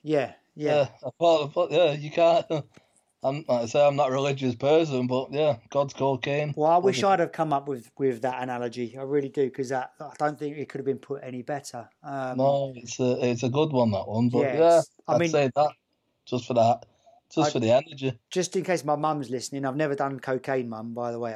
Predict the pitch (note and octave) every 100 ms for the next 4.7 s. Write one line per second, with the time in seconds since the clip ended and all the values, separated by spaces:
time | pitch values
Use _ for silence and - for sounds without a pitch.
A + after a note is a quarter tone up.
0 | G#2+ - C#3+ C#3 C3 - - B2+ C3 B2+
1 | C3+ C3+ C#3+ C3+ _ _ D3+ D#3 F3 D#3
2 | E3+ E3 E3+ E3+ D#3+ E3 D#3+ D3+ D#3+ D3+
3 | E3+ E3+ D#3 D3 D3+ C3 C3 G#3+ C#3 C#3+
4 | B2+ D3 C#3 C3 C3 C3+